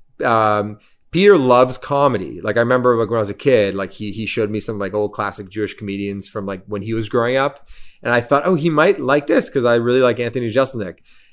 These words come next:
He <laughs> wrote back immediately. He's like, "I found this to be, like, profane and very uncomfortable." Because, and then when you think about Jeselnik and, like, the stuff he says, it's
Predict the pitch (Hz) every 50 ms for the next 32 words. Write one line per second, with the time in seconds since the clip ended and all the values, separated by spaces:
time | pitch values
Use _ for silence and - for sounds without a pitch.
0 | _ _ _ - - - 113 139 156 147 139 131 - 190 175 - - 143 135 143
1 | 143 160 131 120 127 131 131 123 110 107 113 120 113 117 123 107 - - - 110
2 | 127 156 151 - 156 147 143 143 139 135 - - 139 107 117 120 117 107 107 101
3 | - - - - 127 123 110 117 - - - 120 117 123 127 135 143 147 147 143
4 | 139 - 117 113 110 104 98 117 120 120 123 120 120 113 117 120 113 - 120 110
5 | 110 - 107 95 98 87 90 95 117 123 127 147 131 139 151 143 135 147 151 151
6 | 147 143 139 135 - 170 160 147 139 131 127 131 - - - - - - 139 135
7 | 123 - 139 117 113 110 110 127 110 110 107 104 92 - 110 - - 131 113 -
8 | 120 104 - - 135 120 104 95 131 123 -